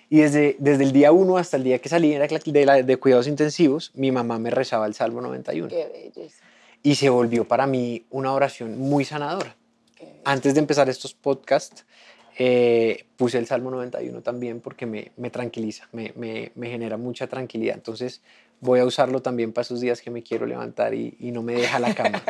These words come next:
Speaker 2: <laughs> Súper chévere.
Speaker 1: Kate, imagínate que ahí al ladito en el sofá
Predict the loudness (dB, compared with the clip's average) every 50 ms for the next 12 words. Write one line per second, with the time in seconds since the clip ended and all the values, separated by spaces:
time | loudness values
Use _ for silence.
0 | -8 -8 -10 -10 -8 -8 -8 -8 -10 -12 -14 -18 _ 0 2 2 2 2 0 -2
1 | -2 -2 -4 -6 -4 -4 -4 -6 -8 -10 -12 -14 -18 -20 _ _ _ _ -4 0
2 | 0 0 4 4 2 2 2 -4 _ _ _ _ _ _ _ _ _ _ _ _
3 | _ _ _ _ _ _ _ _ _ _ _ _ _ _ -4 -2 0 2 2 4
4 | 4 2 4 2 0 4 6 6 6 8 8 6 6 6 6 8 8 6 6 4
5 | 0 0 0 0 0 -2 -4 2 2 2 2 2 0 -6